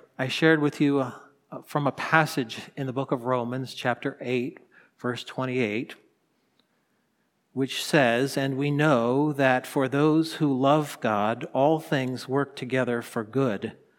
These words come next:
for those who are called according to his purpose."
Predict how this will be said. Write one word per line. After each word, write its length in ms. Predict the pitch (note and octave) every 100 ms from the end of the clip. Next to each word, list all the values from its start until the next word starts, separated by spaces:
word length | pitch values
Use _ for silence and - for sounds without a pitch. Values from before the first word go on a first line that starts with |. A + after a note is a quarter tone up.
| _ _
for 180 | - B2+
those 320 | B2+ C#3+ C#3+
who 140 | - C#3+
are 100 | B2
called 540 | - D#3 C#3+ A#2 A#2
according 400 | B2 - B2 B2
to 140 | - B2+
his 180 | A#2+
purpose." 680 | - D#3 C#3 G#2 F#2 -